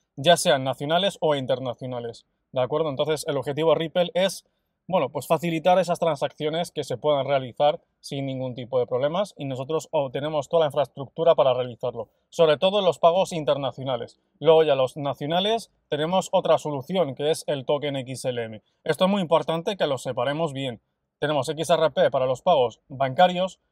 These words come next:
y luego X L M para los pagos no bancarios, eh, pagos domésticos, ¿de acuerdo? Pagos nacionales.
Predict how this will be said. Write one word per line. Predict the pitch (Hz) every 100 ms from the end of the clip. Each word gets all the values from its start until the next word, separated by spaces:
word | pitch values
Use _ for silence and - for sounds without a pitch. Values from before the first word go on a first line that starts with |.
| _
y | 156
luego | 185 196 190
X | 185 170 190 185
L | 175 160
M | 170 185 196 _ _ _
para | 170 175 180
los | 160 147 131
pagos | 156 151 165 - -
no | 151 156 175
bancarios, | 160 139 156 151 127 - -
eh, | 135 131 120 123 _
pagos | 165 160 185
domésticos, | 156 165 180 175 151 123 - _ _ _
¿de | -
acuerdo? | 135 160 170 139
Pagos | 160 165
nacionales. | 151 135 131 123 120 117 _